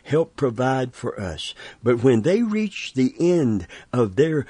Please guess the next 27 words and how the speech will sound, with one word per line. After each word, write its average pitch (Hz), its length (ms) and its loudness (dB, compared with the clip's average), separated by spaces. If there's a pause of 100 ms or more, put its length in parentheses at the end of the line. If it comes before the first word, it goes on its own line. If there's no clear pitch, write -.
(120)
their 120 400 2
limits 123 720 2
and 117 160 -2
abilities, 107 800 -2 (220)
I 90 160 -6
want 131 400 -2
you 120 80 -4
to 107 140 -2
know 110 340 2
that 92 180 -2
we 113 220 -2
are 101 140 0
not 110 360 -2
<laughs> - 240 -18
hopeless, 110 720 0 (400)
because 98 500 0
we 123 540 -2
are 98 180 -6
not 104 480 -6 (240)
helpless, 101 720 -4 (400)
because 110 460 0
our 117 220 0
initial 117 480 -2
faith 123 440 -4
has 120 340 -4
been 127 400 0 (800)
and 107 260 0